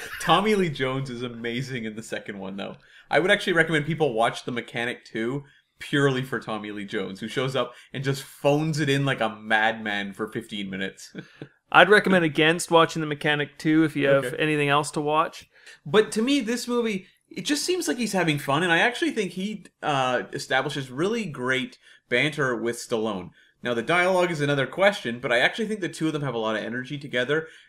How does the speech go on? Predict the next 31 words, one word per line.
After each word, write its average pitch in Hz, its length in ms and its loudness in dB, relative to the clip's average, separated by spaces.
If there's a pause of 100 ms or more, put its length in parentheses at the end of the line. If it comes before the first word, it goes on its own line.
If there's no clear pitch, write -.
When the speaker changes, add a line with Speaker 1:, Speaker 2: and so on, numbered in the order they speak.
(120)
Speaker 1:
and 143 80 -2
I 143 100 4
buy 127 300 2
these 196 220 -4
two 185 140 -6
characters 143 720 -2
as 127 120 -10
having 139 320 -4
known 113 160 -4
each 110 180 -10
other. 82 240 -14 (880)
Speaker 2:
Now, 185 160 6
how 214 120 8
about 247 240 8
the 208 100 4
other 220 160 6
characters? 139 420 -2
What 190 140 2
did 240 120 -4
you 220 60 -4
think 202 160 -2
of 156 80 0
Jet 170 260 2
Li's 151 280 -2
character? - 440 -10 (480)
Speaker 1:
Oh 135 440 8
dear, 110 500 0
poor 120 160 -2
Jet 113 300 -4
Li. 92 200 -10
Now, 160 360 0